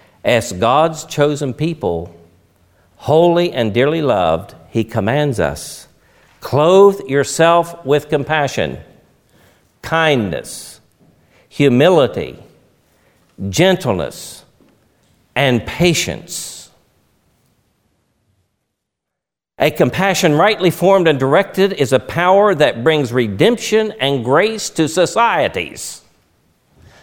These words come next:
The Sunday school movement in England may have saved that society. A compassion rightly, rightly, and wisely formed and directed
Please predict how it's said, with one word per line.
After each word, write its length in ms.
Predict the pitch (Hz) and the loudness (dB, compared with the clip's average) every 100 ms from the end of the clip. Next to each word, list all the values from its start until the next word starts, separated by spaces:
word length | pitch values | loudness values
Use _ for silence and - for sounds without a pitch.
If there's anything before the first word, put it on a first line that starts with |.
| _ | _
The 120 | 185 | 0
Sunday 520 | 160 - 254 269 220 185 | 0 0 2 2 2 -4
school 320 | - 220 208 | 2 2 4
movement 440 | 185 208 180 190 202 | 4 2 2 -2 -2
in 220 | 160 151 - | -2 -2 0
England 640 | 214 208 135 95 90 101 - _ _ _ _ _ _ _ | 0 2 2 0 -2 -6 -14 _ _ _ _ _ _ _
may 180 | 135 175 | 0 2
have 160 | 160 151 | 2 0
saved 380 | - 190 165 151 | 2 2 2 0
that 180 | 156 | -2
society. 760 | - 143 151 135 95 80 55 58 - _ _ _ _ _ _ - - - - | -4 -4 0 0 0 -2 -8 -14 -18 _ _ _ _ _ _ -20 -18 -8 -2
A 100 | 170 | 0
compassion 840 | 180 151 - 262 262 - 220 175 | 2 0 0 0 2 2 0 2
rightly, 760 | 175 262 233 147 127 104 92 107 - _ _ _ _ | 2 2 0 -2 0 0 -4 -10 -20 _ _ _ _
rightly, 880 | - 107 131 233 202 - 98 82 87 - _ _ _ _ _ _ _ _ _ _ _ _ _ | -8 -2 2 2 0 -2 -4 -4 -10 -16 _ _ _ _ _ _ _ _ _ _ _ _ _
and 280 | 117 120 104 | -4 -2 0
wisely 520 | 120 208 214 - 139 | 2 2 0 -2 -4
formed 520 | 117 135 123 113 107 95 | -4 -2 0 0 -2 -4
and 120 | 98 | -4
directed 640 | 92 87 87 - 71 64 | -2 -2 -4 -6 -10 -10